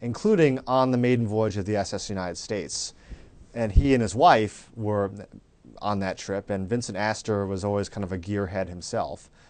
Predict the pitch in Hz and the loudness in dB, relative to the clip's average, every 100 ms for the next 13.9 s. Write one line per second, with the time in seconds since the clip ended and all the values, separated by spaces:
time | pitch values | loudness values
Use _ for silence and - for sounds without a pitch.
0 | - 110 95 117 104 98 92 107 - 104 | -14 -10 2 2 4 2 2 -2 -4 -8
1 | 80 78 78 90 - - - - 123 139 | -8 -8 -12 -12 -20 -20 -16 -4 -2 -2
2 | 202 - 120 - - - 98 92 110 104 | -4 0 -2 -2 -12 -14 -10 0 2 2
3 | - 110 101 95 98 - 78 - - - | -2 0 0 -2 -8 -8 -12 -12 -16 -16
4 | 85 85 85 - _ _ - _ 107 113 | -14 -14 -16 -20 _ _ -20 _ -8 -6
5 | 95 104 95 101 87 90 - 85 - 87 | -4 -4 -4 -6 -4 -4 -6 -10 -10 -10
6 | 82 - 92 - 131 135 123 156 151 127 | -10 -8 -8 -4 -2 -2 -2 0 0 -2
7 | - - - _ - 147 135 113 - 127 | -14 -20 -20 _ -4 -2 0 -2 -4 -4
8 | 123 135 120 - 123 110 107 - 104 110 | 0 2 0 0 0 2 -2 0 0 0
9 | 95 90 90 95 95 98 101 95 92 - | -2 -4 -6 -4 -2 -4 -2 -2 -4 -14
10 | _ - _ _ 107 104 - 156 131 110 | _ -20 _ _ -6 -2 2 4 6 4
11 | 104 101 - 107 101 98 95 87 - _ | 0 -6 -6 -2 0 0 -4 -10 -20 _
12 | - - - _ - - - - - 107 | -20 -20 -20 _ -20 -20 -20 -20 -8 -4
13 | 107 110 107 101 104 101 95 82 - | -2 0 0 -2 -2 -2 -4 -6 -10